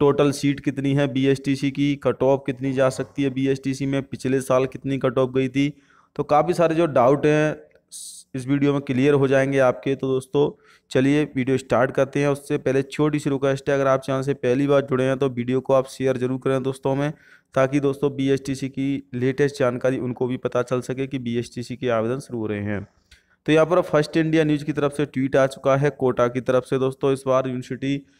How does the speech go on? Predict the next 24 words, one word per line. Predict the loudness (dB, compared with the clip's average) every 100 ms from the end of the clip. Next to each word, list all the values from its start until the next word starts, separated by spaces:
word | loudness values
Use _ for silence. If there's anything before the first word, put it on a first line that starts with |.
| _ _
कोटा | 2 2 4 2 0 -10 -20 _ _ _ _ -14
विश्वविद्यालय | -12 -4 -2 2 2 4
के | 2
द्वारा | 2 2
परीक्षा | 2 -2 -2 -2
कराई | 0 0 2
जाएगी। | 2 2 0 -4
कोटा | -4 -4 0 -2 -2
वर्धमान | -6 -6 -6 -6 -6
महावीर | -8 -4 -4 -4
खुला | -2 -2
विश्वविद्यालय | -2 -6 -12 -4 0 2 2
है | 0
दोस्तों। | -2 -2 -2 -2 -6 _ _ _
पहले | 2 4 6
आपकी | 4 2 -4 -6 _
परीक्षा | -4 -4 -2 -2
करवाता | 0 0 2 0
था | 0
दोस्तों | -2 -4 -6
पंचगम | -2 -4 -2 -2 -4
शिक्षा | -4 -8 -6
विभाग | -4 -4
बीकानेर। | -6 -6 -6 -6 -8